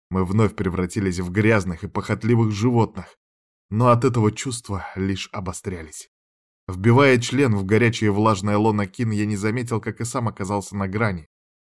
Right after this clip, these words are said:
Женщина попыталась притянуть меня и поцеловать, но я отринул её ласку, выгнулся в спине и кончил прямо в неё.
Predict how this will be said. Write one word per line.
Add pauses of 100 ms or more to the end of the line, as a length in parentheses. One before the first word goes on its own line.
(160)
Женщина
попыталась
притянуть
меня
и
поцеловать,
но
я
отринул
её
ласку, (400)
выгнулся
в
спине
и
кончил
прямо
в
неё.